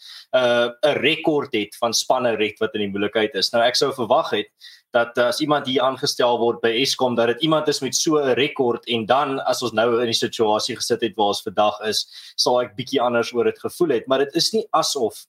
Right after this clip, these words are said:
eh, die situasie tans by Eskom regtig nie, eh, onverwags is of 'n skok is nie. Dit, want dit is nie asof hulle iemand ingebring het met 'n rekord van, eh, <laughs>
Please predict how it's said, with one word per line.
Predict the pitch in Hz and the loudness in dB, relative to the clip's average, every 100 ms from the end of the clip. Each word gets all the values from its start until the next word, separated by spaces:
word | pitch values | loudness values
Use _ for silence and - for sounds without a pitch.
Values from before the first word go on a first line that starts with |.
| _ - - - | _ -20 -10 2
eh, | 123 120 120 120 120 | 2 4 2 2 -2
die | 135 | -2
situasie | 139 147 - 131 120 127 131 | 0 0 2 2 2 0 -2
tans | 135 131 123 | -2 -2 -2
by | 131 | -2
Eskom | 107 123 - 127 110 104 _ _ | 0 -2 0 0 0 -4 _ _
regtig | - 113 135 143 143 117 | -2 2 2 2 0 -2
nie, | 143 151 | 0 2
eh, | 127 123 117 110 95 _ _ _ - - - - | 4 4 2 0 -6 _ _ _ -20 -20 -20 -6
onverwags | 185 165 156 123 113 123 - | 0 0 0 -2 2 2 2
is | 120 | -4
of | 107 | -2
'n | 110 | -2
skok | - 160 139 117 | 0 0 -2 -2
is | 107 - | -2 -2
nie. | 98 | -4
Dit, | 104 | -4
want | 104 117 113 | 0 -2 -2
dit | 127 | -2
is | 131 | -2
nie | 170 | 0
asof | 143 - - | 0 -2 -2
hulle | 127 | -2
iemand | 123 120 117 | 0 -2 -2
ingebring | 123 120 113 113 | -4 -6 -2 0
het | 110 110 | 0 0
met | 107 | 0
'n | 110 | 0
rekord | 107 113 - 113 104 | 0 0 0 0 -2
van, | - 110 101 90 _ - | -2 -2 -2 -8 _ -10
eh, | - 117 117 107 - - | 0 2 4 0 -2 -2
<laughs> | 143 | -2